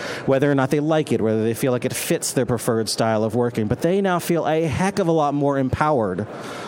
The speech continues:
to do something about that. A lot of people spent the better part of the last two years customizing their home workspaces or deciding whether they felt like today they were gonna work in the dining room or in the bedroom or the basement. It's those, if those same people are going to come back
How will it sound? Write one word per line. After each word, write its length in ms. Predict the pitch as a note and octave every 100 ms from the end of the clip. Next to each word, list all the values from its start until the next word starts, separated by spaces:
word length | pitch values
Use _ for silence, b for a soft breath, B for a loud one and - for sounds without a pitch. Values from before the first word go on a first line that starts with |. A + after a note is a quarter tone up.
| B
to 80 | D3+
do 260 | C3+ D#3 D3+
something 400 | - B2+ C#3 A#2+
about 360 | A2 A#2+ A#2+
that. 280 | F2+ C#2 - - B B B B
A 40 |
lot 180 | D3 D#3+
of 60 |
people 240 | F#3+ F3 E3
spent 240 | - D3
the 80 | C#3+
better 300 | A#2+ D3+ D#3+
part 320 | - D3+ D3+
of 80 | A2
the 80 | B2+
last 340 | B2+ B2+ -
two 140 | - D3+
years 360 | A#2+ B2 A#2+
customizing 800 | - D3 - C3 C3+ C3 A#2+ B2+
their 120 | A#2+
home 220 | A#2 A#2+ A#2+
workspaces 840 | E3 - - C3+ B2 A2+ G2+ G#2
or 180 | G2 F#2 B B
deciding 520 | C3+ - D#3+ D#3 D3
whether 200 | C#3+ C#3
they 120 | C3 C3
felt 380 | D#3 D3 - D3+
like 120 | -
today 280 | G3+ A3+ G#3+
they 80 |
were 80 | G3+
gonna 140 | G3 G3
work 160 | F#3+
in 60 | G3
the 60 |
dining 360 | G3 G#3+ G#3 F3+
room 280 | D3 A#2+ A#2+
or 80 | B2
in 80 | C3+
the 80 |
bedroom 480 | C#3 F3 C#3 C3 A#2+
or 60 | A#2
the 80 | A#2
basement. 500 | D3 C#3+ B2 G2+ - B B B
It's 220 | D#3 -
those, 380 | E3 E3+ E3 -
if 160 | D3
those 240 | C#3 D3+ -
same 280 | F#3 F#3+ F#3+
people 320 | F#3+ F3+ D3+
are 60 |
going 180 | C3 C3
to 60 | B2
come 320 | - D3 C3+
back 580 | G#2+ E3+ D#3+ G2 -